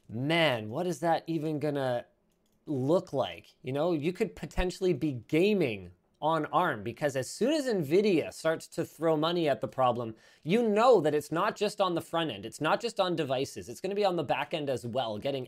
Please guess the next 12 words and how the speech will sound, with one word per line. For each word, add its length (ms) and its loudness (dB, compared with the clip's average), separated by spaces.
actual 400 0
games 280 0
you 100 4
actually 400 2
wanna 200 -6
play 400 0
ported 280 -2
to 60 -2
arm 200 -4
devices. 460 -2
You 80 2
know, 260 6